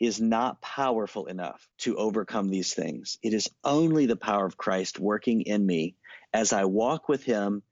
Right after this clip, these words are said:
with what little faith I have. And i-, if I'm being honest, that's the way I often feel. My faith is so small, and yet that's what he's promised. He's promised that it's small faith that he will use even then. And,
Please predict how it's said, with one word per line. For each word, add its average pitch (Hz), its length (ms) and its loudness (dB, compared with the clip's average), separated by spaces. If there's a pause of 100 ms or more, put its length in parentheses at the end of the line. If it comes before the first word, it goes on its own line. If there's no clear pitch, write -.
(280)
with 117 240 0
what 110 180 0
little 147 400 2
faith 143 420 -2
I 127 140 2
have. 107 460 -2
And 87 200 -8
i-, - 120 -14 (100)
if - 260 -6
I'm 143 180 0
being 143 180 2
honest, 135 380 0
that's 113 160 -2
the 135 80 0
way 131 80 2
I - 20 -2
often 127 300 -2
feel. 117 340 -2 (320)
My 107 100 -2
faith 151 380 -2
is 131 180 2
so 160 220 0
small, 160 580 0 (160)
and 117 160 2
yet 123 160 2
that's 165 260 0
what 180 100 0
he's 175 180 0
promised. 170 500 -2
He's 123 160 -2
promised 160 400 -2
that 143 140 2
it's 120 160 -2
small 165 480 0
faith 127 400 0
that - 80 -6
he 123 140 0
will 120 180 2
use 110 520 -2
even 127 300 2
then. 98 380 0 (640)
And, 110 200 0